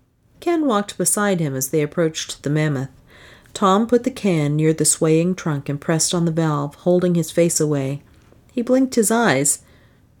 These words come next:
and the mammoth was twenty feet away, and he was lying on his back in the snow. "Damn," he said in amazement. He knew what had happened. In spite of his precautions, he'd gotten a whiff of the spray.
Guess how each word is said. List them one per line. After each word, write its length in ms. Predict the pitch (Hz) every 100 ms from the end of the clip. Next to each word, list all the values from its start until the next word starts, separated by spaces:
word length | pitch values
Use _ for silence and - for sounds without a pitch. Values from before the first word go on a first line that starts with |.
| _ -
and 100 | 175
the 60 | 160
mammoth 460 | 202 240 135 -
was 140 | 143 -
twenty 280 | - 226
feet 240 | 214 208 180
away, 340 | 175 226 180
and 120 | 156
he 80 | 170
was 180 | 185 196
lying 260 | 247 269 269
on 140 | 262
his 140 | 240
back 360 | 226 247 220 -
in 120 | 180
the 80 | 180
snow. 580 | - 254 269 147 104 156 _ _ _ _ _ _ _ _ _ -
"Damn," 540 | 139 170 123 131 131 - _ _ _ _
he 140 | 180
said 420 | 160 160 147 147
in 140 | 160 147
amazement. 580 | 147 143 139 143 156 165 _ _ _ _ _
He 160 | 226 226
knew 260 | 247 262
what 160 | 196 156
had 140 | 147
happened. 540 | 170 180 170 143 131 - _ - - _ -
In 100 | 139
spite 320 | - 131 147
of 80 | 190
his 160 | 190
precautions, 720 | - 214 285 269 269 202 247
he'd 220 | - 196 -
gotten 280 | 202 -
a 80 | 214
whiff 280 | 202 226 240
of 160 | 233 -
the 100 | 220
spray. 640 | - 240 226 160 143 147